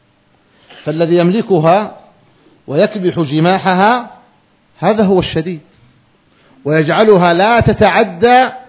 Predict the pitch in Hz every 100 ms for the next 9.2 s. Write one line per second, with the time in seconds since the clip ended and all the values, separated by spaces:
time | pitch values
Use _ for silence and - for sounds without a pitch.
0 | _ _ _ - _ _ _ - - -
1 | 180 220 196 185 180 160 160 160 190 151
2 | 147 147 143 123 135 107 - - _ _
3 | _ _ _ _ - 151 196 233 233 220
4 | 196 202 208 180 240 247 254 247 - _
5 | _ _ _ _ 143 175 185 226 214 196
6 | 202 202 196 202 220 202 247 214 - 180
7 | 165 214 196 185 165 160 151 170 151 113
8 | - - _ _ - 170 247 269 269 214
9 | 143